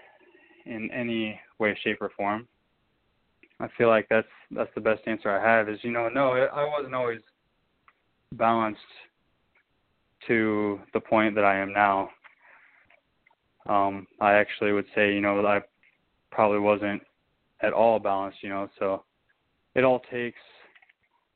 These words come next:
it all takes time. It all takes, you know, mindset.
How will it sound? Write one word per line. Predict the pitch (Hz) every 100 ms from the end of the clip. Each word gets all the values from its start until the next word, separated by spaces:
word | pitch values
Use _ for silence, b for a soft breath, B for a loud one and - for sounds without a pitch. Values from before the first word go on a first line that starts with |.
| _ _ _ _ -
it |
all | 120 120
takes | 120 110 -
time. | 113 113 113 117 - _ _ _ _ _
It | 110
all | 104 -
takes, | 117 107 101 - - -
you | 135
know, | 107 101
mindset. | 104 107 107 - 107